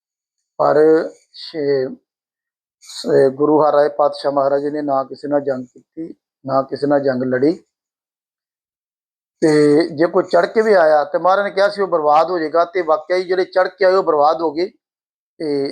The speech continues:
ਲੰਬੀ ਇਹਦੇ ਵਿੱਚ ਲ-, ਇਹ ਹੋ ਜਾਣਾ ਹੈ, ਇਸ ਕਰਕੇ ਮੈਂ ਇਹਨੂੰ ਸੰਕੋਚ ਰਿਹਾ।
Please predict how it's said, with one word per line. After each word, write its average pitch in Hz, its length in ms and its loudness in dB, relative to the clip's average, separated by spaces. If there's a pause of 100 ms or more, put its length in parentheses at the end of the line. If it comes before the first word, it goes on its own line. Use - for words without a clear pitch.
(120)
ਲੰਬੀ 156 560 0
ਇਹਦੇ 147 160 -4
ਵਿੱਚ 147 220 -8
ਲ-, 143 300 -2
ਇਹ 143 220 -4
ਹੋ 135 180 0
ਜਾਣਾ 143 240 2
ਹੈ, 160 100 2
ਇਸ 165 100 -6
ਕਰਕੇ 156 340 -6
ਮੈਂ 147 120 -2
ਇਹਨੂੰ 143 160 -4
ਸੰਕੋਚ 139 440 -8
ਰਿਹਾ। 170 180 0